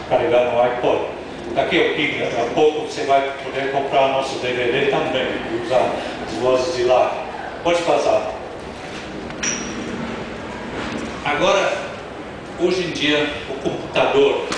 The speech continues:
entrou no jogo. É muito importante. Ah, primeiro, você pode visualizar o som. Vou falar muito mais sobre isso daqui pra frente.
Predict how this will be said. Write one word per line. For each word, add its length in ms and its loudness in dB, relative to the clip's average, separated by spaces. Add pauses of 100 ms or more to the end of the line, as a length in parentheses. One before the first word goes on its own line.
(140)
entrou 260 0
no 100 -6
jogo. 340 0 (600)
É 120 0
muito 360 -2
importante. 640 -2 (1000)
Ah, 600 4 (240)
primeiro, 420 2
você 240 -2
pode 240 -2
visualizar 840 2
o 60 0
som. 220 -4 (160)
Vou 120 2
falar 300 2
muito 200 -4
mais 200 0
sobre 280 -4
isso 220 -4
daqui 240 -4
pra 200 -4
frente. 420 -4